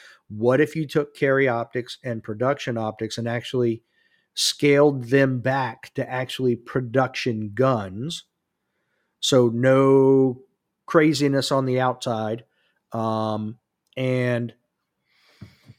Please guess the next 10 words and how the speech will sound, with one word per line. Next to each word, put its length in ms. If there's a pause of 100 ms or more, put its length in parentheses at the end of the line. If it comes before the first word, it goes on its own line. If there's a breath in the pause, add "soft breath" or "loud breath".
(220 soft breath)
then 560
your, 560
your 280
limited 460
and 260
your 180
production 640
minor 360
would 440
be 480